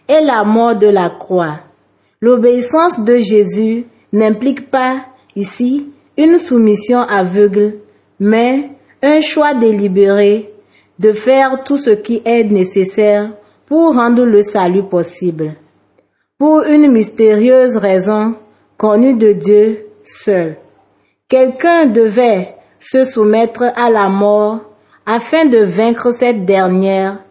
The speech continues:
par la résurrection d'entre les morts. Jésus a volontairement accompli cet acte immense avec l'approbation de Dieu qui l'a livré pour nous tous. Comme Abraham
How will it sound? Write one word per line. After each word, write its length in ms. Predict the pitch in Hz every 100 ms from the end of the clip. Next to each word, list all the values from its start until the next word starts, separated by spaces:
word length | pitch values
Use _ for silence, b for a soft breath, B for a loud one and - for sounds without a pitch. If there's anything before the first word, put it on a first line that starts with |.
| b b _
par 260 | 269 277 285
la 200 | 233 233
résurrection 760 | 220 190 196 190 190 190 233 226
d'entre 380 | 196 196 196
les 180 | 208 180
morts. 480 | 175 175 165 160 160 _ _ _ _ _ _
Jésus 500 | 170 226 220 269 294 277
a 140 | 285
volontairement 840 | 220 220 208 202 208 202 208 226 -
accompli 540 | 202 196 190 185 220
cet 320 | 214 220 214
acte 400 | 214 214 214 - -
immense 680 | 190 190 202 202 208 - b b b -
avec 340 | 208 254 269
l'approbation 840 | 262 220 220 214 208 208 202 254 254
de 160 | 202
Dieu 480 | 180 160 202 208 226 - b b b b b
qui 360 | - 330 330 349 - - _ -
l'a 220 | 208 233
livré 420 | 233 214 196 220
pour 200 | 214 196
nous 340 | 190 190 202 202
tous. 760 | 202 202 - - - - - _ _ _ _ _ _ -
Comme 340 | 262 269 269
Abraham 800 | 220 202 202 196 208 208 208 220